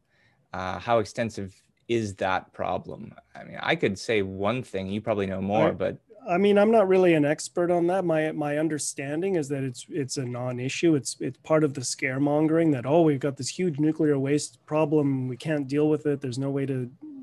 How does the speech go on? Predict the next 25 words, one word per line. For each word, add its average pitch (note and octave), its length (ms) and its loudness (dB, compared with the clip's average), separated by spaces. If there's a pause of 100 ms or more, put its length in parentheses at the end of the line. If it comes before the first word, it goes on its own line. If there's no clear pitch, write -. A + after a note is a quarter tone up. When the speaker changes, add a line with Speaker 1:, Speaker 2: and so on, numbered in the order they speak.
(120)
Speaker 2:
no C#3 160 -4
way C3+ 140 -2
to B2+ 100 -6
handle D3+ 400 6
it. C#3 200 2 (340)
Uh, A#2+ 420 -6
and B2+ 140 -10
it's A#2+ 120 -12
gonna, A#2+ 380 -6 (400)
you D3 100 -8
know, A2 140 -12 (200)
kill D#3+ 200 2
people C#3+ 300 -2
for A#2 320 -10 (240)
centuries." D3 720 0 (400)
My D#3 120 0
understanding E3 340 2
is C#3 80 0
that C#3 200 -6
it's, C3 180 -8
it, C#3 360 -8
that, C3+ 240 -6
that's, - 480 -10
it's, B2 320 -8
it's, - 380 -12